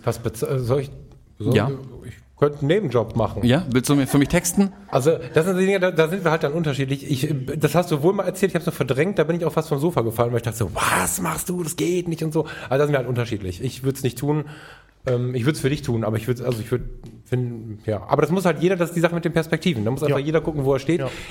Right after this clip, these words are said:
Speaker 1: Ich kann vieles nicht, was Thomas sich hier zurecht optimiert, da komme ich einfach nicht mehr klar. Und wir müssen uns trotzdem irgendwie weiter gern haben und,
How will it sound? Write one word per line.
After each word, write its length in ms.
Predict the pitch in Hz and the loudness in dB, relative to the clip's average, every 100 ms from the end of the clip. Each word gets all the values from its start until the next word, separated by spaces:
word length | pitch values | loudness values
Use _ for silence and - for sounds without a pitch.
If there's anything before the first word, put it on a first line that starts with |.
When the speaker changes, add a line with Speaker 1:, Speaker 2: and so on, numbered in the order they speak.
| - | -2
Speaker 1:
Ich 220 | 175 - | -2 2
kann 220 | 160 170 | 0 0
vieles 360 | 170 185 170 165 | 0 0 0 0
nicht, 260 | 170 170 | -2 0
was 140 | 156 151 | -2 0
Thomas 300 | 175 175 175 | 0 0 -2
sich 100 | 135 | -6
hier 120 | 135 | -6
zurecht 280 | 139 160 156 | -2 -2 -2
optimiert, 340 | 131 139 147 | -4 -2 0
da 60 | 139 | 0
komme 180 | 147 147 | 0 0
ich 60 | |
einfach 160 | 143 139 | -2 0
nicht 80 | 131 | 0
mehr 140 | 131 | -2
klar. 240 | 131 135 | 0 0
Und 100 | 117 | 0
wir 80 | 117 | -2
müssen 300 | 131 131 127 - - - | -2 -2 -6 -10 -20 -10
uns 140 | 139 - | -10 -4
trotzdem 280 | 143 139 | -4 -4
irgendwie 200 | 135 127 | -4 0
weiter 220 | 127 127 120 | 0 0 0
gern 240 | 123 131 | 0 2
haben 280 | 131 127 117 | 0 0 -2
und, 220 | 113 117 | -4 -4